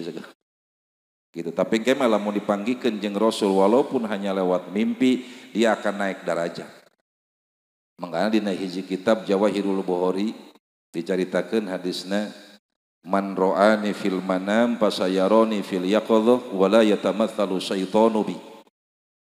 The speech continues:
Barang siapa yang bermimpi denganku, kata Rasul, fasayaro, pa tartib itisol, maka dengan waktu yang tidak lama dia akan bisa bermuajahah denganku.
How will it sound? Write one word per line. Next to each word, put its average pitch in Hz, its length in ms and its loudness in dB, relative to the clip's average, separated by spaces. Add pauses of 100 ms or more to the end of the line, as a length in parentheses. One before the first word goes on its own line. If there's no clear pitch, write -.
(580)
Barang 92 320 0
siapa 101 360 2
yang 104 240 2
bermimpi 107 520 2
denganku, 110 480 0
kata 98 240 2
Rasul, 98 480 0 (160)
fasayaro, 95 880 2
pa 101 160 2
tartib 104 480 -2
itisol, 110 560 0
maka 104 240 -2
dengan 104 320 0
waktu 110 480 2
yang 101 160 -4
tidak 107 320 0
lama 104 480 0 (960)
dia 113 240 4
akan 107 360 0
bisa 117 440 2
bermuajahah 110 960 2
denganku. 92 400 -8